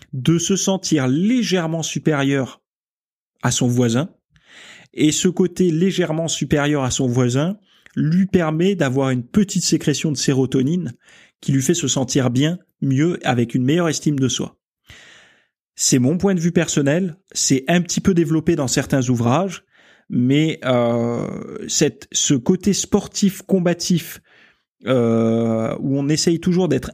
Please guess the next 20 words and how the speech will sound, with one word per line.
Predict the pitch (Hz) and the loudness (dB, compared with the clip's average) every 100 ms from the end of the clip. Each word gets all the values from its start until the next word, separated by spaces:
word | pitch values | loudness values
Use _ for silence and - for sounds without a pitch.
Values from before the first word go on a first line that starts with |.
| - | 0
un | 180 | 0
peu | 175 170 | 2 0
meilleur, | 147 151 147 147 165 160 - - | 2 0 2 2 2 -2 -6 -4
un | 156 | -2
peu | 151 139 | 0 0
mieux, | 135 139 190 | 0 0 0
nous | 185 135 | 0 -4
fait | - 175 | 0 0
nous | 147 | 0
permettre, | 123 135 135 156 - - - | 0 0 0 -2 -6 -16 -2
euh, | 120 123 - - | 0 0 -4 -6
nous, | - 139 170 | -4 -4 0
nous | 151 | -2
permet | 147 175 165 196 | 2 0 2 0
de | 160 | 0
nous | 131 127 123 | -2 -2 -2
sentir | - 165 143 - 190 185 _ - - _ _ _ _ - | 0 0 0 0 0 -2 _ -20 -20 _ _ _ _ -2
plus | 175 | 0
confiants. | 180 160 - - _ _ _ _ _ _ _ _ _ - - | 2 0 0 -4 _ _ _ _ _ _ _ _ _ -16 -2
Et | 151 143 - | 0 0 -4